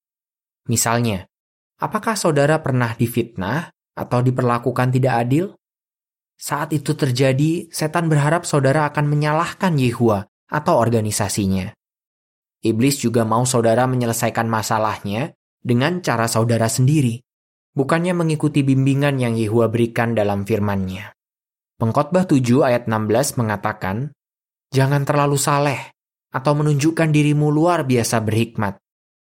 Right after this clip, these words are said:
supaya kamu tidak menghancurkan dirimu sendiri." Pengkhotbah tujuh ayat dua puluh mengatakan, "Di bumi,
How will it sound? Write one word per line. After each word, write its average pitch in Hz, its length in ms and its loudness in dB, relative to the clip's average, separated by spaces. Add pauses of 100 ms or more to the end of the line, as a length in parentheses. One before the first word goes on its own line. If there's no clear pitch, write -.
supaya 110 420 0
kamu 104 320 -4
tidak 113 240 0
menghancurkan 127 840 -2
dirimu 104 340 0
sendiri." 98 600 -2 (1200)
Pengkhotbah 156 420 2
tujuh 123 380 4
ayat 110 240 -2
dua 107 160 4
puluh 117 320 2
mengatakan, 104 800 -4 (640)
"Di 113 160 0
bumi, 113 500 0